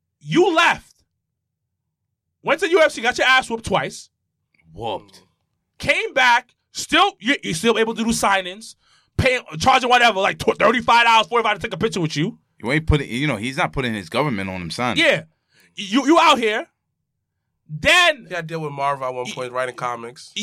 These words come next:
Speaker 1: y-, you, ex-, exactly. You are so popping that they, I know they're paying you a mil minimum to be on backstage.
Speaker 3: Yep.
Speaker 1: And you still act like you still over, you still, The Miz hasn't, hasn't main event WrestleMania in how long?
Speaker 3: Yeah.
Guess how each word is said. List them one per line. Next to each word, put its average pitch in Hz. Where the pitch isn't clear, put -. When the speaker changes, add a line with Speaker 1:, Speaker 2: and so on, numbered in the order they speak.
Speaker 1:
y-, 226
you, 285
ex-, 160
exactly. 185
You 262
are 302
so 285
popping 247
that 208
they, 269
I 262
know 294
they're 277
paying 233
you 190
a 131
mil 208
minimum 196
to 208
be 165
on 185
backstage. 156
Speaker 3:
Yep. 87
Speaker 1:
And 202
you 220
still 269
act 247
like 254
you 233
still 254
over, 247
you 247
still, 247
The 269
Miz 453
hasn't, 392
hasn't 302
main 285
event 277
WrestleMania 233
in 170
how 202
long? 277
Speaker 3:
Yeah. -